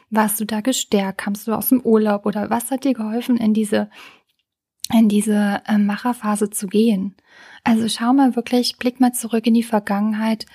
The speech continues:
und, ähm, finde heraus, was dir da geholfen hat, den Schritt rauszuwagen.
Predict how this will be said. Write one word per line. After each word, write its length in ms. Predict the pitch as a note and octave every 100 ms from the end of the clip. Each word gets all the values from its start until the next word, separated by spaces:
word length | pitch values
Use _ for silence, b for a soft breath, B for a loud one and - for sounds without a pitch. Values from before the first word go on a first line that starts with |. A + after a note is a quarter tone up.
| B B B
und, 600 | - A3 G#3 G#3+ G#3 - G#3+ B3
ähm, 260 | G3 G3+
finde 300 | F#3+ A#3 A3+
heraus, 540 | A3+ G3+ G3 G3+ G#3+ -
was 120 | G#3+
dir 100 | G#3+
da 160 | G3+ G3
geholfen 480 | G#3 F#3+ G3+ G3+ G3
hat, 140 | F#3+
den 120 | G3
Schritt 320 | F#3 G#3 G3+
rauszuwagen. 840 | G3 F#3+ - F#3 F3 F3+ F3 F#3 F3+